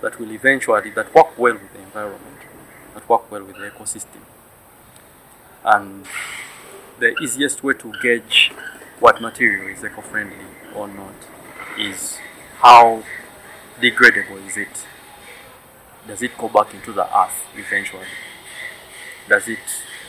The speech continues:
uh, w-, when you decide to do away with the building, when you decide to demolish the building, what will be left? So if you do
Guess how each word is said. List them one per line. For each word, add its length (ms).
uh, 80
w-, 280
when 180
you 100
decide 360
to 120
do 80
away 200
with 100
the 80
building, 400
when 80
you 80
decide 240
to 80
demolish 680
the 80
building, 380
what 240
will 120
be 100
left? 440
So 200
if 200
you 120
do 420